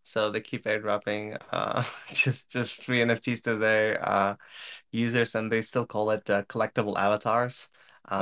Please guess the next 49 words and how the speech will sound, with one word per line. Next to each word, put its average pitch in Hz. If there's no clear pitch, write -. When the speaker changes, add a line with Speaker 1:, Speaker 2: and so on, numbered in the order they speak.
Speaker 1:
Um, 95
but -
we 143
all 147
know 104
it's 101
just -
N 101
F 95
Ts, 95
so -
it -
doesn't 107
matter. 92
Um, 104
<laughs> -
um, 107
yeah. 120
So -
if 104
you 101
guys 104
wanna 101
claim 101
it, 104
claim 107
it. 135
Uh, 107
also, 135
there's 143
gonna 143
be 135
some 123
metaverse 113
Super 104
Bowl, 101
Super -
Bowl 107
concert 107
on, 98
uh, 95
in 104
Roblox. 104
Once 143
again, 104
they 135
call 160
Roblox 123
metaverse, 120